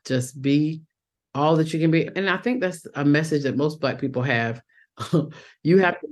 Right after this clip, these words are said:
be better than anybody else. You know what I mean? Every time you have to,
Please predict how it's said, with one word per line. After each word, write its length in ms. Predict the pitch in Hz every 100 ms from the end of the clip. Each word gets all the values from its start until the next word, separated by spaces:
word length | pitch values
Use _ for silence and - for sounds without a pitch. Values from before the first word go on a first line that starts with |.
| -
be 200 | 185 180
better 560 | 156 175 180 139 135 160
than 380 | 131 151 151 147
anybody 520 | 151 165 165 170 208
else. 360 | 247 165 131 -
You 100 | 147
know 80 |
what 80 | 156
I 40 | 156
mean? 300 | 160 156 160
Every 320 | 160 170 196
time 480 | 190 190 170 135 127
you 80 | 143
have 240 | 160 156
to, 240 | 151 143